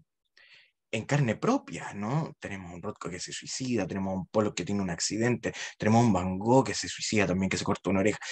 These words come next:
Entonces, parece que el experimentar esta, esta, esta, esta explosión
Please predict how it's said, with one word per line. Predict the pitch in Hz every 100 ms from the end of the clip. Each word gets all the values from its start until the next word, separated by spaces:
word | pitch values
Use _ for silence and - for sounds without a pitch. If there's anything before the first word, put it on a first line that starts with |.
| - - -
Entonces, | - 427 - - - - _
parece | 117 156 175
que |
el | 156
experimentar | - 117 113 101 101 - 190 - - -
esta, | - - -
esta, | 113 - -
esta, | 113 - 107 101 95 95 - _ _ _ _ - - -
esta | - - -
explosión | - 104 - 202 160 92